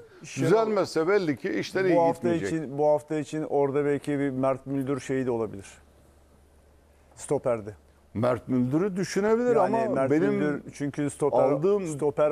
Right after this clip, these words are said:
Speaker 2: şeye
Speaker 1: oynama
Speaker 2: göre
Speaker 1: orijininde var. Yani
Speaker 2: Ciku galiba o maça yetişecekmiş gibi görünüyor.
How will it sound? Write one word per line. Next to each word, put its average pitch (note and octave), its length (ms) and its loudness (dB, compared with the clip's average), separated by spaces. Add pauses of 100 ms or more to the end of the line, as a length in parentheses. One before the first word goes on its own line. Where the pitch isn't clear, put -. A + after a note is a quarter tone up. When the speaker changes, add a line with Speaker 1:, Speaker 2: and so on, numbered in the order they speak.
Speaker 2:
şeye C#3+ 80 2
Speaker 1:
oynama D#3+ 440 4
Speaker 2:
göre E3+ 220 4
Speaker 1:
orijininde D3 560 0
var. A#2 180 0
Yani A#2 260 0
Speaker 2:
Ciku G#3 220 0
galiba G3 380 2
o G3+ 180 2
maça F3 280 -2
yetişecekmiş F3 800 -2
gibi D3+ 280 0
görünüyor. D3+ 560 2